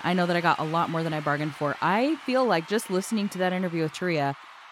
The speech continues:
I would honestly know what to go and do and start researching in order to be successful selling on Etsy.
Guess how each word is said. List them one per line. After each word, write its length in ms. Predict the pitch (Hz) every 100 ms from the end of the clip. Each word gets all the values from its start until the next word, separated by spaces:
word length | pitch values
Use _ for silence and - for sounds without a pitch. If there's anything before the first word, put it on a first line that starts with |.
| -
I 100 | 208
would 140 | 285 -
honestly 420 | 190 254 - 196
know 300 | 175 185 156
what 240 | 151 165
to 100 | -
go 260 | 170 170 175
and 200 | 165 156
do 200 | 180 165
and 160 | 143 151
start 280 | 180 165
researching 520 | 165 180 - 160 151 147
in 80 |
order 200 | - 180
to 60 | 190
be 120 | 180
successful 520 | - 165 165 160 160
selling 340 | 151 202 226 226
on 100 | 196
Etsy. 400 | 185 - 185